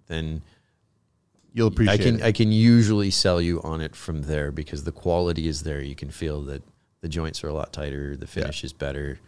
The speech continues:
Speaker 2: Yeah.
Speaker 1: It's a little bit thicker. It doesn't feel plasticky.
Speaker 2: Is it still just all word of mouth? Like, it's still
Speaker 1: Yeah.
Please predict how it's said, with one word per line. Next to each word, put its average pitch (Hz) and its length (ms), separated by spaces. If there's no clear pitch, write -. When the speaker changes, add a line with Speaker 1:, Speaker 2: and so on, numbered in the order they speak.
Speaker 2:
Yeah. - 140
Speaker 1:
It's - 80
a 78 40
little 80 220
bit - 140
thicker. 71 460
It 67 60
doesn't 71 200
feel 78 160
plasticky. 78 680
Speaker 2:
Is 123 160
it 139 60
still 165 360
just 156 240
all 139 160
word 131 160
of 127 60
mouth? 135 220
Like, 107 200
it's 98 140
still 123 520
Speaker 1:
Yeah. 107 60